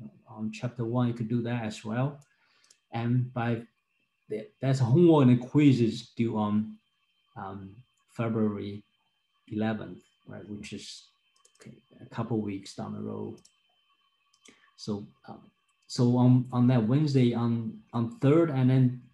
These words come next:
and tenth, you should spend time, um, on chapter one, um, lecture videos and then P P T. And if you wanna move forward to, um, to chapter two,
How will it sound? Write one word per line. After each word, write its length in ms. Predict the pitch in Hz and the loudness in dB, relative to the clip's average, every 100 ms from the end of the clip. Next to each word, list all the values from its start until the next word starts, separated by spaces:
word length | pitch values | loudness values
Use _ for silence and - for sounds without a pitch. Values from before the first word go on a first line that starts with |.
| _ | _
and 180 | 123 113 | -6 -6
tenth, 440 | - 127 127 156 - _ _ _ _ _ _ | -2 0 0 0 -6 _ _ _ _ _ _
you 100 | 127 | -2
should 180 | 123 135 | 0 -4
spend 380 | - 135 127 123 | -4 -2 0 0
time, 480 | - 120 127 156 143 - _ _ _ _ _ _ | -4 -2 0 -2 -6 -16 _ _ _ _ _ _
um, 300 | 110 110 107 | -4 -2 0
on 160 | 113 110 | -2 -4
chapter 380 | 127 113 120 | -2 -2 -2
one, 480 | 110 107 123 143 135 - - - - - | -2 -2 0 -2 -4 -12 -18 -18 -20 -20
um, 200 | 123 - _ _ _ _ _ _ _ - | -20 -20 _ _ _ _ _ _ _ -10
lecture 300 | 120 - 113 | -8 -6 -2
videos 580 | 127 135 127 127 117 110 | 2 4 4 4 2 0
and 120 | 107 | -2
then 100 | 104 | -4
P 240 | - 120 | -6 -8
P 160 | 117 120 | -4 -4
T. 520 | - 123 120 120 - _ _ _ _ _ | -2 0 0 -2 -8 _ _ _ _ _
And 120 | 107 | -8
if 120 | 107 113 | -8 -4
you 100 | 120 | 2
wanna 120 | 135 | 6
move 340 | 135 143 139 | 6 6 2
forward 400 | 143 139 135 131 | 0 2 2 2
to, 300 | 131 117 113 - 113 | 0 -2 -4 -12 -18
um, 300 | 107 - - _ _ _ _ _ _ - | -16 -16 -20 _ _ _ _ _ _ -20
to 140 | - 123 | -10 -6
chapter 320 | 135 131 123 | -4 -4 -4
two, 500 | - 202 175 113 | -4 -2 0 0